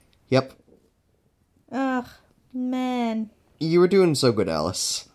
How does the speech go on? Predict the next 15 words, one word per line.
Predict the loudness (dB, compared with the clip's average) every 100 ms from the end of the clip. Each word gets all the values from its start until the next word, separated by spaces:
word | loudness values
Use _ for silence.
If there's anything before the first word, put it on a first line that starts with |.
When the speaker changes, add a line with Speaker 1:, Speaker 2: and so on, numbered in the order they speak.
| _ _
Speaker 1:
<laughs> | _ -10
You're | 2 2
doing | 4 4 4
really | 2 2 2 0
good, | -2
Speaker 2:
Yay. | -2
Speaker 1:
Alice. | -2 -2 -2 -2 -4 -6 _ _ _ _ _ _ _ _ _ _ _ _ _ _ _ _ _ _ _ -20 _ _ _ _ _ _ _ _ _ _ _ _ _ _ _ -20 -18 -10
Speaker 2:
Ugh, | -4 -4 -6 -14 _ _ -10
Miss | -6
Grundy, | -4 -2 -2
you | -2
do | -2
a | -2
good | -4
thing. | -4 -6 -6